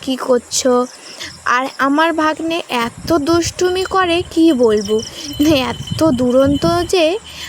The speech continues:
আর দেখো বলছে, "গাইস, খুব সুন্দর লাগছে আলু খেতে, সুইট", তাই বলছে। আর আমার দিদা এখানে, এই যে হলো আমার দিদা,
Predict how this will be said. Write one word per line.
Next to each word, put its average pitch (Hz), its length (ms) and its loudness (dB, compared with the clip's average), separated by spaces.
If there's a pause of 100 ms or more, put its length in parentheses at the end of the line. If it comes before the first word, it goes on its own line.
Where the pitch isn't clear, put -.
(180)
আর 233 280 0
দেখো 240 380 0
বলছে, 254 540 2
"গাইস, 247 720 2
খুব 277 240 2
সুন্দর 240 500 2
লাগছে 240 400 2
আলু 226 320 2
খেতে, 269 420 2 (440)
সুইট", 269 640 2
তাই 226 180 2
বলছে। 226 440 0 (840)
আর 277 420 2
আমার 240 400 2
দিদা 254 400 2
এখানে, 285 460 0
এই 247 180 2
যে 254 160 4
হলো 254 220 4
আমার 247 300 2
দিদা, 247 420 0